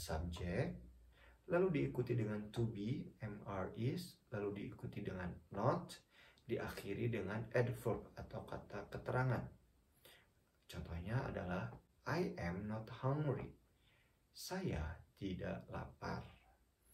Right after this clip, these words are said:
Oke, lalu yang untuk integratifnya, untuk kalimat pertanyaannya, diawali dengan to be, am, is, are, lalu diikuti dengan subjek, lalu diikuti dengan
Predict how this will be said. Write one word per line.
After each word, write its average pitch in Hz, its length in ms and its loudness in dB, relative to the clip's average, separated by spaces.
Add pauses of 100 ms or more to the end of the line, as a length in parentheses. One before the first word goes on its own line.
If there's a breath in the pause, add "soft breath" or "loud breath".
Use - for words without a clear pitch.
(280 loud breath)
Oke, 87 240 -2
lalu 87 480 4
yang 113 80 2 (480)
untuk 127 400 0
integratifnya, 95 960 0
untuk 147 320 0
kalimat 92 400 0
pertanyaannya, 120 960 2 (560 loud breath)
diawali 147 720 4
dengan 110 320 2 (160)
to 98 240 -4
be, 90 400 0 (320)
am, - 400 -2
is, 90 400 -6
are, 92 480 0 (480 loud breath)
lalu 90 400 4
diikuti - 400 4
dengan 87 320 4
subjek, - 880 4 (880 loud breath)
lalu 117 400 2
diikuti 104 560 -4
dengan 104 320 0